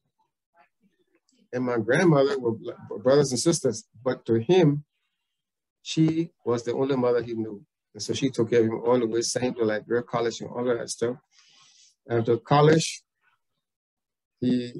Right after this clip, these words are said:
again, he went to work for government, letting you know, and again, he, he was made revenue co-, uh, collector, same all, all the time, blah, blah. I remember as a little boy,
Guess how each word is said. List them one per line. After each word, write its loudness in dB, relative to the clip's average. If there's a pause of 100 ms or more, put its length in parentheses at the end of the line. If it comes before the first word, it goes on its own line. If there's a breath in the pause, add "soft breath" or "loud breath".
(100)
again, 4
he 6
went 2
to -2
work 0
for 0
government, -2
letting -4
you 0
know, -4
and -6 (160)
again, 2
he, -4
he 0
was 0
made 0
revenue -2
co-, -8
uh, -12
collector, 0
same 0
all, 2
all -4
the -6 (100)
time, -4
blah, -4
blah. -8
I -8
remember 4
as -2
a 2
little 6
boy, 2